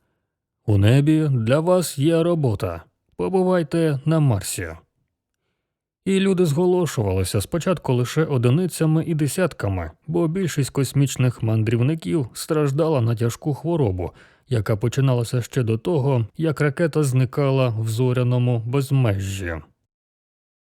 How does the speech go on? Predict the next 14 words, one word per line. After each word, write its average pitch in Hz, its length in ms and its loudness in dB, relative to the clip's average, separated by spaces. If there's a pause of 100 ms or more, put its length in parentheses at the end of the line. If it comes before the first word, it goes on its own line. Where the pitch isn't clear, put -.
(160)
Хвороба 175 640 2 (100)
називалася 156 1000 2 (160)
самотністю. 110 1000 -2 (600)
Коли 107 240 0
ви 104 120 4
бачили, 117 640 0
як 120 240 -2
ваше 127 280 0
рідне 120 340 2
місто 113 360 0
зменшується 107 1040 -2
до 104 220 2
розмірів 104 520 0
кулака, 110 580 -2